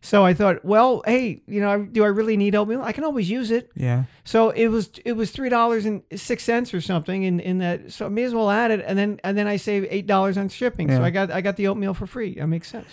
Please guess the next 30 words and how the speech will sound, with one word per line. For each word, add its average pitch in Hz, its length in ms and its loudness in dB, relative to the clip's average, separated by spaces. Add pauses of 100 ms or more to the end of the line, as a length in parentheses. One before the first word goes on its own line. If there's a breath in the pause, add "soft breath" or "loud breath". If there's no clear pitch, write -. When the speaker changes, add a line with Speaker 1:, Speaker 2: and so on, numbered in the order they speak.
(140)
Speaker 2:
Now, 156 120 6
I 143 60 8
know 147 160 8
you 160 220 6
and 170 80 4
your 151 100 6
family 147 460 4
have 135 200 4
Costco 151 460 4
trips. - 380 2
They're, 123 180 2 (100)
they're 123 220 4
Speaker 1:
Yes. 185 400 2
Speaker 2:
of, 127 280 2
of, 123 380 0 (120)
of 123 180 2
lore 139 680 8
Speaker 1:
Yes. 170 360 10
Speaker 2:
<laughs> 185 160 6
Speaker 1:
Mm. 156 420 10
Speaker 2:
here 151 220 6
in 139 60 6
Speaker 1:
Yeah. 180 180 10
Speaker 2:
Vegas. 147 240 6 (640 loud breath)
Um, 131 440 6
uh, 120 200 4
have 143 240 6
you 147 100 8
ever 147 140 6
pre-ordered 165 920 6